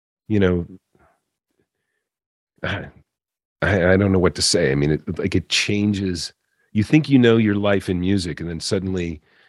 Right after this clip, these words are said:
you have an experience with this thing that's like this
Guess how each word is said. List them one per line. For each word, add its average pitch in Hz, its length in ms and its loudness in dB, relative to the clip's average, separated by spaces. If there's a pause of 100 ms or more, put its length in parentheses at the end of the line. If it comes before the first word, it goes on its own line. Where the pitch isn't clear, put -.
you 101 140 0
have 98 180 2
an 98 80 0
experience 107 640 2
with 90 340 -8 (340)
this 101 260 -2
thing 127 280 4
that's 90 300 -4 (120)
like 92 320 -4
this - 400 -6